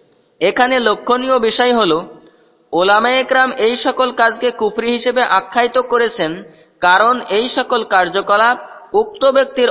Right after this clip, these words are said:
অন্তরে কুফরি থাকার প্রমাণ বহন করে। উপরে আমরা ইবনে হাজার আসকালানী ও কাজী ইয়াদ থেকে উল্লেখ করেছি যে, তারা এই সকল কার্যকলাপ কুফরি হওয়ার কারণ সম্পর্কে বলেছেন,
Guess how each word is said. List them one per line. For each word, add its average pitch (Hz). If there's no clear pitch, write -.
অন্তরে 190
কুফরি 240
থাকার 214
প্রমাণ 226
বহন 196
করে। 113
উপরে 247
আমরা 262
ইবনে 226
হাজার 240
আসকালানী 233
ও 226
কাজী 196
ইয়াদ 214
থেকে 254
উল্লেখ 220
করেছি 240
যে, 165
তারা 196
এই 240
সকল 269
কার্যকলাপ 233
কুফরি 220
হওয়ার 240
কারণ 208
সম্পর্কে 240
বলেছেন, 202